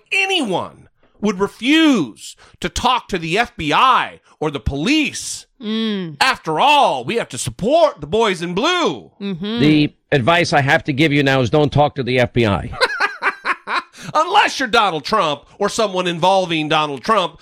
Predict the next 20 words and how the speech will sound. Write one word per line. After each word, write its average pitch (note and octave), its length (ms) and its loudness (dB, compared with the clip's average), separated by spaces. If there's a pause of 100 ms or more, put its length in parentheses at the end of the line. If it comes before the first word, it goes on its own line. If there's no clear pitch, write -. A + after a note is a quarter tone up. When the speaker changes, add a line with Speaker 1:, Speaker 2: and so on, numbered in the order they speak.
(120)
Speaker 1:
who F4 120 -4
might E4+ 180 0
have G#3 160 0
information F3 840 0 (160)
that F#3+ 160 -4
could E3 140 -6
lead A3+ 480 -2 (160)
to F#3+ 100 -2
an F3 60 -4
indictment D#3+ 760 -2 (240)
or E3 300 0
problems D#3+ 1200 -2 (600)
for F#3+ 220 0
his F#3 300 0
orange F#3 420 0
emperor. B2+ 560 -4 (100)
Speaker 2:
Exactly. F3 680 -6 (1800)
Speaker 1:
It's, - 340 -6 (800)
I G#3 80 2
mean C3 360 -4